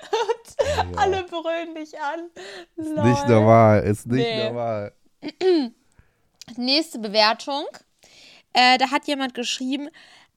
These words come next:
Speaker 1: "Also ausgesprochen unfreundlich und aggressiver Hund an der Theke.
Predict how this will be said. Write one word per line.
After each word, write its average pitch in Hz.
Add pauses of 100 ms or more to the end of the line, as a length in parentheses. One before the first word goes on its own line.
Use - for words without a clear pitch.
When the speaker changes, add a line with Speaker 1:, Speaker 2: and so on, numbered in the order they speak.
Speaker 1:
"Also 277 (200)
ausgesprochen 294 (120)
unfreundlich 233
und 247 (400)
aggressiver 294
Hund 262
an 220
der 214
Theke. 220